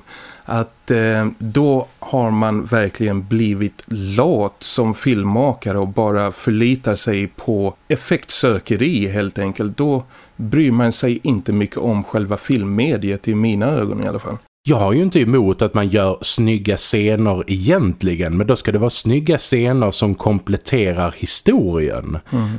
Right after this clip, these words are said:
Speaker 2: Då ska det vara scener, bildvinklar och kameraarbete som lyfter handlingen, som gör det som händer ännu mer spännande, ännu mer intressant och ännu mer hjärtknipande.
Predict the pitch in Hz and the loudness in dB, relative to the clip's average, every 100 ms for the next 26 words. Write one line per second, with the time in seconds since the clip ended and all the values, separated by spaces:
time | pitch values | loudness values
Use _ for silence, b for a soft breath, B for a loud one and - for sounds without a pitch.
0 | - 131 - 120 113 113 B B - - | -4 0 2 2 2 2 B B -6 0
1 | 127 135 151 131 107 95 95 95 123 131 | 2 4 4 2 2 0 -2 0 2 2
2 | 127 123 127 117 98 - 101 92 - - | 0 0 0 0 -2 -2 -2 0 -4 -10
3 | - - 107 - 147 127 107 101 98 101 | -18 -6 -6 0 2 2 2 2 0 0
4 | 98 95 - 98 101 98 117 147 - - | 0 0 -2 -2 0 2 2 0 -2 -14
5 | - 104 87 87 - 127 147 180 139 95 | -2 -2 0 -6 -2 0 2 2 2 0
6 | 85 80 92 107 113 110 110 107 98 - | -2 -2 0 2 2 2 0 0 -4 -2
7 | 131 120 92 90 90 87 - _ 131 156 | 0 2 0 0 -2 -4 -8 _ 0 2
8 | 120 98 147 127 - 120 120 123 92 80 | 4 2 2 0 -2 0 0 0 0 -2
9 | 80 - - 139 147 110 147 127 101 104 | -4 -4 0 4 4 4 4 2 2 0
10 | 95 101 - 117 90 87 98 - 117 123 | 0 -4 -2 0 0 -2 -4 -2 0 2
11 | 117 101 120 92 85 101 117 - - 120 | 2 2 2 0 0 0 0 -6 -2 0
12 | 82 - 78 76 76 58 | 0 -2 -4 -4 -4 -6